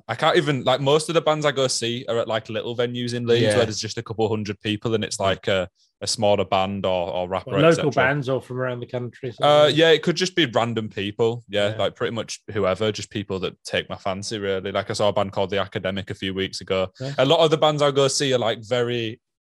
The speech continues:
Speaker 1: standard indie rock music. Do you know, like,
Speaker 3: Yeah.
Speaker 1: very, like, the nineteen seventy-five and Arctic Monkeys type style.
Speaker 3: Yeah,
Speaker 1: Um,
Speaker 3: I've been,
Speaker 1: but
Speaker 3: the last two gigs I went, I went to see Wet Leg a few weeks ago.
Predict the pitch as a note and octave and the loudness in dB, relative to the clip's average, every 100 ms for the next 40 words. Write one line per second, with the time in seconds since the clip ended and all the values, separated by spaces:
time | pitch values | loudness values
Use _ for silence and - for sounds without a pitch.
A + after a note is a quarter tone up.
0 | _ _ - - - A#2 B2+ A#2+ B2 G#2 | _ _ -6 -2 0 0 -2 -2 -2 -2
1 | A2+ A2+ G#2+ A2 A2 G#2 - G#2 G2+ G#2 | -6 -6 -2 2 2 2 -4 -4 -2 -2
2 | - A#2 A2+ A2 A2+ A2+ G#2+ G#2 G2 F#2+ | -2 0 2 4 2 2 0 0 0 -2
3 | - G2+ G2+ G2+ G#2+ G2+ G2 G#2 F#2+ F#2 | -4 -4 -4 -4 -6 -6 -2 0 0 0
4 | F#2 F#2 - G2 F#2+ G2+ - G2 F2 - | -4 -6 -8 -10 -10 -10 -8 -4 -4 -4
5 | - F2+ F2 - _ _ _ - F#2 - | -2 -2 -2 -8 _ _ _ -2 -2 0
6 | E3+ D#3+ G#3+ D#3+ E3+ - D3+ D3+ B2+ C#3+ | -2 0 2 4 4 2 -4 -2 -2 -2
7 | C#3+ D3+ C#3+ D3 D3+ B2+ C#3 B2+ A2+ C3+ | 0 0 0 0 0 0 0 -2 -4 -6
8 | A#2+ A#2+ - - A#2 A#2 A#2 B2 | -6 -8 -10 -4 -2 -2 -2 -4